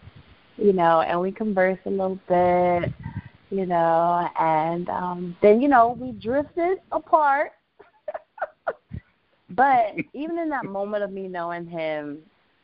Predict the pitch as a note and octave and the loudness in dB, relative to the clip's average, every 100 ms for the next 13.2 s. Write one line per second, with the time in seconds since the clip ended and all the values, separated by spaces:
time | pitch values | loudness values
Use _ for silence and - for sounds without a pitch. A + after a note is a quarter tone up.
0 | _ _ _ _ _ - F3+ G#3+ G3+ F3 | _ _ _ _ _ 0 2 2 0 -2
1 | F3 - E3 D#3+ D#3+ D#3+ D#3 D3+ D3 - | -4 -6 -6 -4 -6 -6 -6 -6 -6 -4
2 | C#3+ C3+ B2 _ _ - D#3+ D3+ C#3 C#3 | -2 -2 -4 _ _ -10 -8 -6 -6 -8
3 | - _ - D3 D3 D#3 F#3 F#3+ - C#3 | -12 _ -20 -8 -2 0 -2 -4 -4 -2
4 | D3 - D3 - - _ _ _ _ _ | -4 -6 -8 -8 -10 _ _ _ _ _
5 | _ _ _ _ - D#3 D#3+ F3 E3+ D3 | _ _ _ _ -4 0 2 2 0 -4
6 | - D3+ C#3 D#3+ _ _ _ _ _ _ | -4 -10 -10 -10 _ _ _ _ _ _
7 | _ D#3+ - D#3 E3 E3 - F3 E3 E3+ | _ -8 -8 -4 0 -2 -2 0 0 0
8 | F#3 _ _ _ - D#3 C#3+ C#3+ D3+ D#3 | -6 _ _ _ -6 -4 -2 -2 -2 -10
9 | - - D3 - - - _ _ _ _ | -10 -10 -10 -12 -20 -20 _ _ _ _
10 | _ _ _ - - _ E3 E3 D#3+ D3+ | _ _ _ -20 -20 _ 0 2 4 4
11 | D3 C#3+ C#3+ D#3+ C#3 E3 E3+ F3 D#3+ D#3+ | 2 0 -2 -2 0 0 0 -2 -2 2
12 | D3+ D#3 D#3 D#3 D3+ D3 C#3+ - _ - | 2 0 -4 -2 -2 -2 -4 -8 _ -12
13 | D#3 D3+ | -6 -4